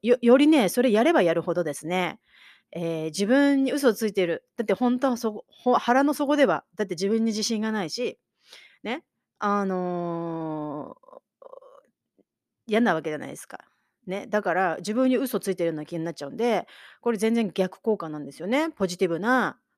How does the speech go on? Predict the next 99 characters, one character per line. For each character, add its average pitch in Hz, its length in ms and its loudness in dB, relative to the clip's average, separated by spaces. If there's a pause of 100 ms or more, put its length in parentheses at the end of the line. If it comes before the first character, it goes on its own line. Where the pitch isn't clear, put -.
(100)
言 202 240 -2
葉 180 220 4
を 214 220 6
一 175 80 0
生 - 100 -4
懸 180 160 -4
命 262 140 0
言 175 80 0
お - 20 2
う - 20 -2
と - 80 -6
し - 100 -8
た - 120 -4
り、 190 60 0
自 180 160 -2
分 190 200 -2
の 208 80 -2
こ 220 140 -2
と 180 80 0
愛 196 160 0
し - 20 -10
て 190 80 -2
ま 160 140 -4
す - 100 -14
と - 120 -20
か 180 320 -4 (320)
い - 60 -6
う 214 80 0
の 170 120 -4
っ 156 40 -14
て - 440 -2
す - 240 -12
ご 196 100 0
い 190 40 0
無 180 100 -2
理 175 80 -2
が 151 80 -2
あ - 20 -2
る 147 80 -6
ん 147 60 -8
で 143 80 -12
す - 120 -16
よ。 - 140 -12 (520)
ま 262 120 -2
あ、 240 40 0
そ 247 100 -2
の 254 80 2
中 262 260 0
で、 302 160 0
ま 254 100 0
あ、 220 40 -4
セ 226 120 -2
ル 233 100 0
フ 254 100 0
ラ 285 80 2
ブ 240 80 -4
は 147 80 -4
ね、 185 160 -6 (300)
自 202 100 -4
分 214 120 -4
の 226 120 -2
足 220 140 0
り 226 80 0
て 254 100 0
な 254 160 2
い、 190 200 -6
足 214 120 -4
り-、 220 240 -4
足 233 80 -4
り 247 120 0
て 269 80 0
な 262 140 0
い、 226 120 -2
で 220 100 2
き 254 80 -4
て 254 100 0
な 240 220 0
い 254 60 -4
っ - 60 -16 (120)
て 185 80 2
思 190 260 2
う 208 60 0
よ 170 140 -4
う 175 40 -6
な 220 100 -2
自 208 160 -2
分 226 140 -2
が 233 140 -4
嫌 240 180 0
い 285 40 2
な 320 120 2
部 359 140 4
分 233 260 0
っ 302 40 -6 (140)
て 214 80 -2
い 208 80 2
う 208 100 2
の 247 320 0
を、 226 80 -4